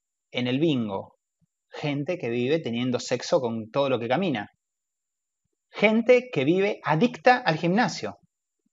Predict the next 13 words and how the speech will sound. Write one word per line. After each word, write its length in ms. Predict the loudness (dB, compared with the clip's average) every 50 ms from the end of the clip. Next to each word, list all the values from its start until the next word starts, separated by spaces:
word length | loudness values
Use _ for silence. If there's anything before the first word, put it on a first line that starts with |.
| _ _ _ _ _ _ _ _ _ _ _ _ _ _ _ _ _ -20 -20 _
gente 600 | -6 -2 0 0 2 0 0 -2 -2 -4 -6 -12 _
que 140 | -6 -4 0
vive 520 | 2 4 4 4 4 2 0 -4 -8 _ _ _ _ _ _ _ _ _ _ _ _ _ _ _ _ _ _ _ _ _ _ _ _ _ _ _ _ _ _ -2
adicta 580 | 0 2 2 4 4 4 4 4 4 6 8
a 40 | 8
los 140 | 8 6 4
juegos, 460 | 4 4 4 4 4 2 -2 -6 -14 -20 _ _ _ _ _ _ _ _ _ _ _ _ _ _ _ _ _ _ _ _ _ _ _
alcohólicos, 840 | 6 8 8 8 8 8 8 8 8 6 2 -2 -8 -10 -12 -16 -20 _ _ _ _ _ _ _ _ _ _ _ _ _ _ _ _ _ _ _ _ _ _ _ _ _ _
gente 320 | -8 -6 -6 -4 -2 -2 0
que 100 | 0 0
vive 320 | 0 0 0 0 -2 -2 -6 _ _
con 160 | -6 -4 -2
adicciones. 640 | -2 -2 -2 -2 -4 -6 -8 -8 -10 -14 -20 _